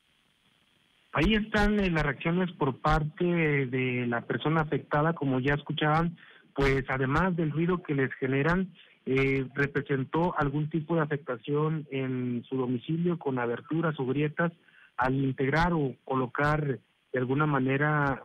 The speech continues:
pues, maquinaria pesada, y es por este motivo que están solicitando el apoyo de las autoridades correspondientes, Ruth, para poner, pues, una, eh, pues, solución a esta problemática que afecta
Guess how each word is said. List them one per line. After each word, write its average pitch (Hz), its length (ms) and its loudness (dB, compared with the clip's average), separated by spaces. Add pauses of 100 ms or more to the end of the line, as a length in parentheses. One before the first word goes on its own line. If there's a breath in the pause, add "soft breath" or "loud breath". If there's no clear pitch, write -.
pues, 120 220 -2
maquinaria 131 480 0
pesada, 151 440 0
y 156 100 0
es 151 100 -2
por 156 160 -2
este 147 140 -4
motivo 139 440 -2
que 156 120 -4
están 143 240 -2
solicitando 139 680 -2 (380 loud breath)
el 127 160 -2
apoyo 147 480 0
de 147 100 2
las 131 180 -2
autoridades 139 300 -2
correspondientes, 139 960 -2
Ruth, 151 300 -2
para 147 220 0
poner, 139 440 0 (380 loud breath)
pues, 131 340 0
una, 156 720 0
eh, 123 440 0 (100)
pues, 120 140 -4 (240)
solución 156 640 0
a 135 80 2
esta 139 180 -4
problemática 143 720 -2
que 131 120 -4
afecta 151 580 -2